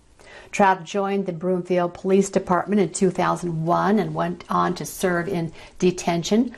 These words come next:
Flatiron Services, and traffic. He became a core member of the traffic unit in twenty seventeen and served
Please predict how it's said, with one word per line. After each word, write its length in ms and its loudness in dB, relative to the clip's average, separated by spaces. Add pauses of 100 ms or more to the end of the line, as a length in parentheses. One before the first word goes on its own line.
(160)
Flatiron 680 0
Services, 540 -2
and 120 2
traffic. 640 0 (260)
He 120 -2
became 340 -2
a 60 -8
core 320 2
member 360 0
of 120 0
the 80 -6
traffic 580 -2
unit 320 0
in 80 -10
twenty 300 -8
seventeen 680 -4
and 180 -6
served 360 -2